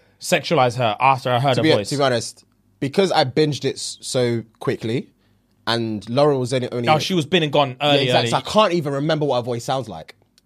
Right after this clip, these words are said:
Speaker 1: It's annoying.
Speaker 2: She left in what episode? What, two, three or
Speaker 1: Two or
Speaker 2: something?
Speaker 1: three? Yeah,
Speaker 2: I
Speaker 1: bro,
Speaker 2: can't
Speaker 1: it's
Speaker 2: remember what it's
Speaker 1: annoying.
Speaker 2: like. Yeah. Oh, shame. Honestly, don't remember. Referred to his tool as a sledgehammer, where he was barely equipped with four inches.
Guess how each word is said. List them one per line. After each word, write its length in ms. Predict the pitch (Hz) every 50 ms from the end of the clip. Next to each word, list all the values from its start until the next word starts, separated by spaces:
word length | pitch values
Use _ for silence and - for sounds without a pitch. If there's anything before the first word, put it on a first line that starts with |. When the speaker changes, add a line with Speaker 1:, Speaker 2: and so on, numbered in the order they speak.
| _ _
Speaker 1:
It's 160 | - 170 156 -
annoying. 540 | 165 160 151 151 156 165 165 151 131 117
Speaker 2:
She 80 | 104 151
left 240 | 156 190 208 - 175
in 40 | 135
what 120 | 127 113
episode? 220 | 117 - 123 104
What, 120 | 95 82 - _ _ _ _
two, 180 | - 156 143 123
three 160 | - 139 156
or 40 | 156
Speaker 1:
Two 80 | 160
or 120 | 160 175 165
Speaker 2:
something? 80 | 165
Speaker 1:
three? 160 | - 160 175 190
Yeah, 160 | 165 147 151
Speaker 2:
I 40 | 139
Speaker 1:
bro, 140 | - - -
Speaker 2:
can't 140 | 175 156 190
Speaker 1:
it's 120 | 190 -
Speaker 2:
remember 240 | 170 151 147 156 156
what 80 | 156 151
it's 140 | 151 156 160
Speaker 1:
annoying. 140 | 170 165 170
Speaker 2:
like. 120 | 160 135 123 113 101 92 92 - _ _ _
Yeah. 60 | 95 92
Oh, 240 | 85 82 85 92 - _ _ -
shame. 260 | - 85 85 85 87 - 117 _ _ _ _ _ _ _ _ _ _ _ _ _ _ -
Honestly, 240 | - 127 123 - -
don't 120 | 92 87 80
remember. 280 | 87 85 76 85 87 - _ - - _ _ _ _ _ _ _ _ _ _ _ _ _ - -
Referred 400 | 113 120 117 - 151 160 170 165
to 100 | - 156
his 240 | 151 165 131 - -
tool 320 | - - 147 131 117 107 -
as 120 | 98 101 95
a 60 | 98
sledgehammer, 680 | - - - 120 120 117 - 107 95 82 82 80 80 - _ _ - - -
where 140 | - 104 101
he 100 | 123 123
was 160 | 107 104 95
barely 400 | 85 - 120 120 120 120 123 110
equipped 380 | 101 - - - 120 - - -
with 100 | 90 -
four 320 | - - 107 98 98 95
inches. 460 | 95 92 - - - 80 87 - -